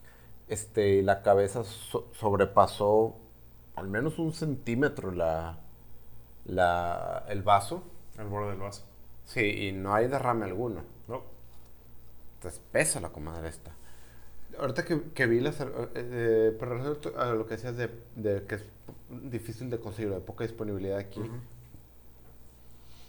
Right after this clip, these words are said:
Speaker 1: Cuando la vi, mi primera reacción fue,
Speaker 2: Ujú.
Speaker 1: "Ah, mira, trajo una Delirium Nocturnum".
Speaker 2: Ah, que es la otra.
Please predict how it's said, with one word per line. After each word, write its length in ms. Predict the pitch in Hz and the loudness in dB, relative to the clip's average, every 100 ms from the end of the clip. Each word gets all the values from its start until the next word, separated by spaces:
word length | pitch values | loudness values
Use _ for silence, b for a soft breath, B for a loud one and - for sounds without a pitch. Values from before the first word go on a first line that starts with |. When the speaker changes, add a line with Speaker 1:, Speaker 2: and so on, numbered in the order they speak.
| B - | B 6
Speaker 1:
Cuando 320 | 123 110 110 | 6 6 4
la 140 | 107 | 4
vi, 340 | 110 156 - - - - - - - - - - | 4 2 -4 -12 -12 -14 -14 -14 -12 -12 -12 -2
mi 160 | 120 | -2
primera 400 | - 113 107 110 | 0 -2 0 -2
reacción 540 | 143 135 - 120 113 113 | -4 -8 -8 -6 -6 -6
fue, 320 | - 110 117 127 - - - - | -4 -4 -4 -10 -18 -20 -18 -18
Speaker 2:
Ujú. 640 | 98 92 98 127 - - - | -14 -12 -12 -14 -16 -16 -10
Speaker 1:
"Ah, 60 | 120 | -4
mira, 240 | 156 131 | -2 -2
trajo 200 | 113 104 | -4 -6
una 120 | 120 113 | -6 -2
Delirium 420 | 110 104 104 107 | 0 0 -2 -4
Nocturnum". 480 | 104 120 127 107 82 - - - - - - - - - - - 101 | -6 -4 -2 -2 -8 -14 -20 -20 -20 -20 -20 -20 -20 -20 -20 -16 -6
Speaker 2:
Ah, 580 | 101 107 110 104 - - - - - - | 0 2 2 0 -6 -16 -20 -20 -20 -4
que 100 | 113 | -2
es 140 | 98 | -2
la 160 | 104 101 | 0 2
otra. 340 | 131 - 87 | 2 -2 -12